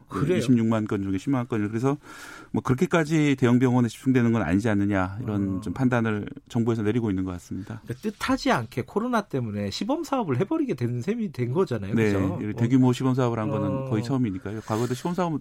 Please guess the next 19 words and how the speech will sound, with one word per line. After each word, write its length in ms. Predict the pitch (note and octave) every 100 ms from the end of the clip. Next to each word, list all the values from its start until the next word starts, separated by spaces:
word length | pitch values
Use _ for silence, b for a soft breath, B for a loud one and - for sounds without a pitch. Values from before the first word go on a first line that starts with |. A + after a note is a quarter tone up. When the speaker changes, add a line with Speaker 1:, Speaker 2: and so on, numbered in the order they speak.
| -
Speaker 2:
있었지만 600 | - C#3 D3 - C#3 C#3
Speaker 1:
네. 280 | - D3+ C#3
Speaker 2:
다 80 | B2+
소규모 360 | A#2 D#3 D3+ C3+
소지역적으로 720 | C#3+ C3 C#3 - A#2 G2 F#2
이렇게 160 | G2
Speaker 1:
음, 20 | C3
Speaker 2:
했었고요. 440 | C3+ B2+ B2+ C#3 -
Speaker 1:
정말 220 | B2+ B2
뜻하지 360 | - - A3+
않은 200 | G#3 G3
상황인데 680 | E3+ G3 A3 D#3+ G#2+ G#2 D#3
어쨌든 400 | C3 F3+ G3 F#3
정부는 340 | D3+ E3+ G3
이걸 220 | E3 E3+ F#3+
바탕으로 460 | C3+ F#3+ F#3+ G3
해서 200 | G#3+ F#3
긍정적으로 520 | - D#3 G3+ F#3+ F3
추진하자 720 | C#3+ - A3 G3+ G3+ F3+ F#3+